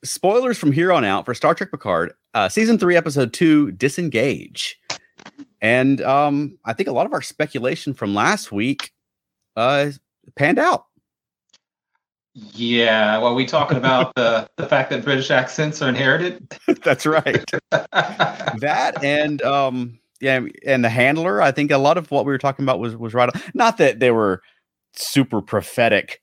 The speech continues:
Speaker 1: <laughs> you know,
Speaker 2: Right.
Speaker 1: predictions, you
Speaker 2: Yeah,
Speaker 1: know?
Speaker 2: they weren't, they weren't hard to guess. Now, you posted
Speaker 1: Right.
Speaker 2: something about that from the show. What was that again you posted? About
Speaker 1: Oh, uh,
Speaker 2: Disengage?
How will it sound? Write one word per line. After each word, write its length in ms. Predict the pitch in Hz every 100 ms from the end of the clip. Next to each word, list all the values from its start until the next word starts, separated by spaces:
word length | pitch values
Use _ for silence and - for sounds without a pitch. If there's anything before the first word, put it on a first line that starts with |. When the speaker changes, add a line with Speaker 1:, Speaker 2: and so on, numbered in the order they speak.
| _ -
Speaker 1:
<laughs> 180 | - -
you 100 | 135
know, 80 | 147
Speaker 2:
Right. 100 | 110
Speaker 1:
predictions, 540 | 147 123 123 120 117 - _ _ _ -
you 100 | 113
Speaker 2:
Yeah, 160 | 127 117
Speaker 1:
know? 80 | 123
Speaker 2:
they 120 | 131
weren't, 300 | 135 127 - - - 143
they 80 |
weren't 220 | 156 170 143
hard 240 | 151 147
to 100 | 135
guess. 420 | 135 143 135 - - _ -
Now, 60 |
you 160 | 220 339
posted 340 | - 117 110 185
Speaker 1:
Right. 80 |
Speaker 2:
something 360 | - 160 - 156
about 360 | 139 143 131 143
that 260 | 131 -
from 120 | 151
the 60 | 135
show. 300 | - 151 131
What 160 | 147 208
was 140 | 202
that 160 | 208 196
again 220 | 190 190
you 80 | 185
posted? 520 | 185 190 - 196 196 - _ _ _ _ _ _
About 300 | 156 151 160 165
Speaker 1:
Oh, 200 | 165 151
uh, 60 |
Speaker 2:
Disengage? 260 | 180 180